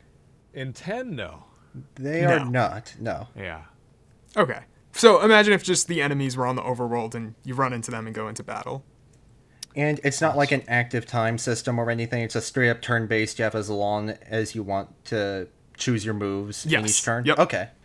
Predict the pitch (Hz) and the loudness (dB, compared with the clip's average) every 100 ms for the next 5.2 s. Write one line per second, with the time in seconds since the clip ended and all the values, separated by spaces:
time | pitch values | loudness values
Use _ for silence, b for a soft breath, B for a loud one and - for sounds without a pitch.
0 | _ 196 127 123 123 175 117 110 87 82 | _ 0 0 0 2 2 2 -2 -6 -8
1 | 92 120 147 127 - 90 95 - 160 156 | -8 -4 0 0 0 -6 -6 2 4 4
2 | 156 151 143 147 156 147 139 131 - 147 | 2 0 2 2 0 0 2 0 0 -8
3 | - 127 123 120 113 - 120 120 117 113 | -4 0 0 0 -6 -8 -6 -6 -6 -8
4 | 110 107 107 - 120 117 117 120 117 113 | -8 -10 -8 -4 -4 -6 -10 -10 -10 -8
5 | 135 | -10